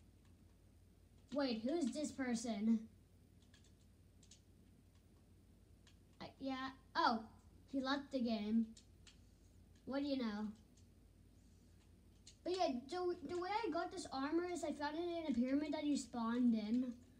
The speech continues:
But, yeah. Ooh, the tree grew.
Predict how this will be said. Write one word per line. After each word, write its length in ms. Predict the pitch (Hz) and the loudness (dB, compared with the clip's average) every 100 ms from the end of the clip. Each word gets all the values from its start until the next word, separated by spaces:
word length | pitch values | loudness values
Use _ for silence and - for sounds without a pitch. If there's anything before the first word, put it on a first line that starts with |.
| - - - - - - - - - - - - | -20 -20 -20 -20 -20 -20 -20 -20 -20 -20 -20 -10
But, 200 | 247 - - - - - | -8 -8 -16 -20 -18 -4
yeah. 280 | 269 240 226 214 - - - - - - - - - - - | -2 0 0 -2 -10 -20 -20 -20 -20 -20 -20 -20 -20 -10 -4
Ooh, 100 | 370 | -2
the 80 | 370 | -2
tree 240 | 392 403 277 | -2 0 0
grew. 560 | 370 403 359 226 214 | 2 2 4 4 0